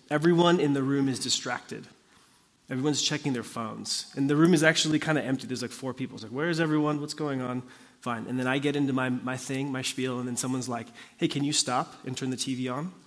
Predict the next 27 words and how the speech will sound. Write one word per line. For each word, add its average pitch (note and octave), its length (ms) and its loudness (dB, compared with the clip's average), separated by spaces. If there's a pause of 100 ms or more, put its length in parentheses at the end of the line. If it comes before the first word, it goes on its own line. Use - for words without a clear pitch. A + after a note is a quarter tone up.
(840)
And B2+ 120 -2
the, A#2 140 -6
this A#2 180 -10
professor, C3+ 460 -4
like, A#2+ 140 -4
turns C3 180 -6
the A#2+ 60 -6
T C3 200 -6
V D3 140 0
on, B2 220 -4 (1000)
and C3+ 180 -2
what D3 180 -2
you D3 80 -2
see D#3 220 4
on C#3+ 100 2
the C3+ 80 -2
T C#3+ 220 0
V C#3+ 320 0
is B2 580 -4 (420)
these B2 380 0 (280)
vessels B2 580 -2
from B2 160 -4
outer A#2 180 -4
space - 560 -4 (520)
that A#2+ 100 -8
have A2 100 -10
landed A#2+ 520 -4